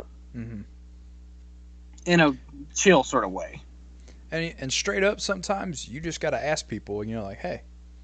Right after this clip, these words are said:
Speaker 1: you're interested in this?"
Speaker 2: Yeah, or sometimes I'll be, you know, I'll throw the, the Trump card out there, be like, "Yeah, they cheated on the election," and usually that could get the ball rolling in the general direction, you know, with somebody that will pique my interest, will be like,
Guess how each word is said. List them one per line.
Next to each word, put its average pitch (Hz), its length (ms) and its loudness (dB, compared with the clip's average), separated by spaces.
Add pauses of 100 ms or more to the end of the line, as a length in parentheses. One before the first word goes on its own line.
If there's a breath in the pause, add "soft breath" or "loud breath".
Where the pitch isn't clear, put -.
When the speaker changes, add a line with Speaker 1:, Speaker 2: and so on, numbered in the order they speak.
(800)
Speaker 1:
you're 110 120 -4
interested 127 280 -6
in 156 80 -8
this?" 160 260 -12 (800)
Speaker 2:
Yeah, 208 140 8
or 240 160 12
sometimes 311 400 8
I'll 226 80 6
be, 196 260 2
you 202 80 -4
know, 180 120 10
I'll 175 180 12
throw 196 260 6
the, 151 300 -2 (360)
the 165 80 -6
Trump 185 300 6
card 165 220 8
out 139 160 8
there, 143 220 0
be 147 120 0
like, 143 200 8
"Yeah, 202 420 10
they 202 160 4
cheated 214 320 0
on 190 160 4
the 180 60 2
election," 170 580 6
and 160 120 -2
usually 226 340 2
that 185 160 10
could 165 100 -4
get 170 200 2
the - 80 -6
ball 160 260 12
rolling 160 340 8
in 147 40 8
the 139 80 6
general 147 320 6
direction, 151 540 8 (720 soft breath)
you 165 120 10
know, 160 140 12
with 147 140 6
somebody 175 440 10
that 151 240 10
will 139 200 6
pique 190 240 4
my 151 160 10
interest, 160 260 6
will 160 80 2
be 165 140 10
like, 147 200 12